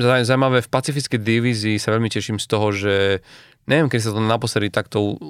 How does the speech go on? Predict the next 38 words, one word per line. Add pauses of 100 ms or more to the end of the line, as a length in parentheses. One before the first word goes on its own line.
(100)
udialo,
to
som
si
možno
mohol
pozrieť,
ale
Matty
Beniers,
ktorý (260)
je
jeden
z
hlavných
kandidátov
na (240)
cenu
pre
nováčika
roka
tejto
sezóne, (300)
a
ktorému
vlastne
sa
ráta
táto
sezóna
ako
prvá
taká,
že
no-, (300)
naozaj
nováčikovská,
tak